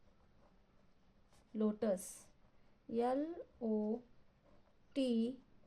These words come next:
यू एस, लोटस. लोटसला मराठीमध्ये कमळ असे म्हणतात. दुसरं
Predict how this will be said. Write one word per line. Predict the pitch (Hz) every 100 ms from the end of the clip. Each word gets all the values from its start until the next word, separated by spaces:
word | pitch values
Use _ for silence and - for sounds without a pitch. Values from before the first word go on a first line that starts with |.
| - - - - -
यू | 226 220 220 233 247 - - - - - - -
एस, | 220 185 185 - - - - -
लोटस. | 226 220 208 - -
लोटसला | 208 220 220 - 240 254
मराठीमध्ये | 233 220 233 233 220 233 311 - - - - - - - -
कमळ | 240 240 247 233 - 233
असे | 220 247
म्हणतात. | 254 226 196 196 196 175 - - - - _ - - - - - - - - - - - - - _ - - - _ - _ _ - - - - - - - - - - - - -
दुसरं | 240 226 220 247